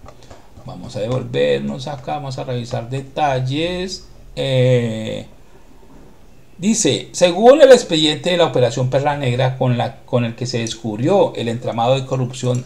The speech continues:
entre Anestesia, el narco Anestesia, y la exfiscal Mo-, Noguera". Recordemos que Noguera es la hija del director de la universidad, Sergio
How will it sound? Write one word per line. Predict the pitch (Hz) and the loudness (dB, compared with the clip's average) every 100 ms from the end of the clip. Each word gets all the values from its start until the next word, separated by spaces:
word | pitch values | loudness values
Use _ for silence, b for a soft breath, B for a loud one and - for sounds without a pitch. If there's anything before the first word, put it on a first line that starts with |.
| - | -6
entre | 117 113 110 | -8 -6 -6
Anestesia, | 101 101 98 - 117 107 135 | -4 -6 -10 -6 -6 -4 -4
el | 127 | -4
narco | 110 101 - | -4 -6 -4
Anestesia, | 127 123 110 104 120 123 - | -4 -4 -6 -6 -4 -4 -4
y | 160 151 | -6 -4
la | 123 127 135 131 | 0 0 0 -2
exfiscal | 139 135 - 143 131 - - 117 107 | -6 -6 -8 -10 -10 -12 -4 -4 -4
Mo-, | 113 - - | -8 -10 -8
Noguera". | 123 107 98 123 104 87 - - | -4 -4 -4 -2 -2 -4 -8 -14
Recordemos | - - 92 104 127 | -10 -8 -6 -6 -6
que | 120 | -4
Noguera | 123 113 104 113 | -4 -4 -4 -4
es | 104 | -4
la | 107 | -4
hija | 104 104 113 127 B B B 98 | -4 -6 -8 -8 B B B -6
del | 123 139 135 - B B B - | -2 -2 -4 -10 B B B -6
director | 127 143 131 120 113 110 | -2 -2 -4 -4 -4 -2
de | 127 123 | 2 2
la | 123 - | 2 0
universidad, | 170 170 156 139 131 117 110 | -2 0 0 -4 -4 -4 -4
Sergio | - - 104 - 107 98 | -2 0 0 -2 -6 -6